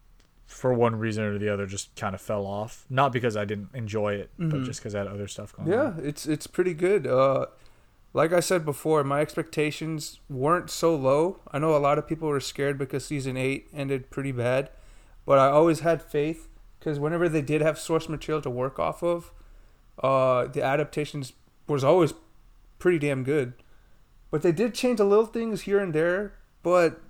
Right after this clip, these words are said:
Speaker 2: uh, to me personally, it didn't bother me much, but a lot of the, like, the diehard fans, they took a, they were being a little weird about it online, but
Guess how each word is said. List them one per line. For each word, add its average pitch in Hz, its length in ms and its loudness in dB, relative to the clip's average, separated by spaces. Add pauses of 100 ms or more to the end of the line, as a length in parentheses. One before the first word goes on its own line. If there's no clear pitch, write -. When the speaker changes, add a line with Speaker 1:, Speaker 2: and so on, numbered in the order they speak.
(140)
Speaker 2:
uh, 160 360 -10
to - 140 -2
me 233 200 0
personally, 240 760 4 (440)
it 156 100 -2
didn't 180 220 2
bother 143 340 2
me 170 160 2
much, 180 400 -8
but 151 120 -2
a 147 60 4
lot 151 220 4
of 165 60 2
the, 147 80 -6
like, 139 220 -4
the 131 80 -6
diehard 131 480 -2
fans, 139 420 -8 (340)
they 135 320 -6
took - 280 -10
a, 131 360 -4 (380)
they 151 100 -6
were 139 140 0
being 143 240 -4
a 135 60 -4
little 131 180 -2
weird 127 180 -2
about 127 240 -4
it 123 80 -4
online, 123 540 -6
but 120 260 -8